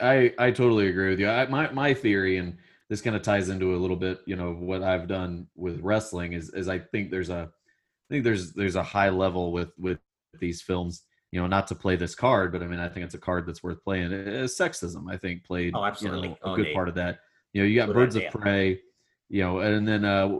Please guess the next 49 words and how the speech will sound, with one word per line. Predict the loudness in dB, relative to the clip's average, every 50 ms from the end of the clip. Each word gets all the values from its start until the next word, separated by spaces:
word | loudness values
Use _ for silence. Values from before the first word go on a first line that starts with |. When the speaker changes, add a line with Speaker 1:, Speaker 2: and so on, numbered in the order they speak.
| -2
Speaker 1:
the, | 0 2 2 4 2 2
what | 2 0 -2
was | -2 0
the | 0 0
other | 0 0 0
movie | 0 0 0 -2
that | -2
came | -4 -4 -4 -4
out | -4 -2
around | -2 -2 -2 -4
the | -6 -8
same | -8 -8 -6 -6 -6
time? | -6 -4
Charlie's | 0 0 2 4 4 2 2 2
Angels, | 0 0 0 0 0 -2 -2 -4 -4
you | -4 -2
know, | -2 0 -2
didn't | 0 0 0 0 0 -2
Speaker 2:
Yeah. |
Speaker 1:
do | -2 -2 0 -2
well. | -2 -2 -2 -4 -4 -6 -10 _ _ _ _ _ _
And | -2 2 2
then | 4
you | 6 6 6 6
even | 6 4 4
go | 0 0 2
back | 2 4 2 2 2 -2 -4
to, | -2 0
what | 0 0
was | 0 -2
it, | -4 -8
twenty | -6 -4 -2 -2
sixteen | -2 -2 -6 -8 -8 -6 -2 -2 0 0 0
with | -2 -4 -4 _
the | -2 -2 -2 0
Ghostbusters | -2 -2 -2 -4 -6 -6 -6 -6 -6 -6 -12 -10 _ -4 -2 -2 -2 -4 -6 -10 -6
all-female | -4 -4 -4 -4 -4 -4 -4 -2 -2 -2 -2 -2
adaptation. | -2 -2 -2 -4 -6 -6 -6 -4 -2 -2 -4 -4 -6 -6 -6 -6 -10 -12 _ _ _ _ _ _ _ _
Um, | 0 0 2 2 0 -2 -2 -6 -8 -10 -14 _ _ _ _ _
you | 0 2
know, | 2 2
it's | 2 0 0
just | -2 -4 -2 0
like | -2 0 2
there's, | 4 4 4 4 2
there's | 2 2 2 2 2
a | -2 -2
high | -2 -4 -4 -4 -2 0 -2
level | 0 0 0 0 0 0 -2 -4 -4 -6 -8